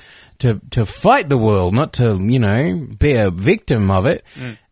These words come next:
Speaker 1: And, like, I'm like, "I've heard this before in other movies. The father's bad. Father's no
Speaker 2: Father's
Speaker 1: good."
Speaker 2: bad.
Speaker 1: You know? But then, like, you know, the father's story, and the father's story kind of ends with him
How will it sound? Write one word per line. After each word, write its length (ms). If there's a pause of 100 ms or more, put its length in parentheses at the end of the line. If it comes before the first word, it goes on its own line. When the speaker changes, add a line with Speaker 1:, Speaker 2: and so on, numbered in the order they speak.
(120)
Speaker 1:
And, 140
like, 180
I'm 160
like, 320
"I've 260
heard 340
this 180
before 500
in 120
other 160
movies. 460
The 80
father's 360
bad. 560 (120)
Father's 380
no 140
Speaker 2:
Father's 460
Speaker 1:
good." 180
Speaker 2:
bad. 80 (240)
Speaker 1:
You 140
know? 320 (560)
But 140
then, 340
like, 320
you 100
know, 180
the 120
father's 500
story, 680
and 120
the 80
father's 520
story 400
kind 260
of 80
ends 380
with 160
him 800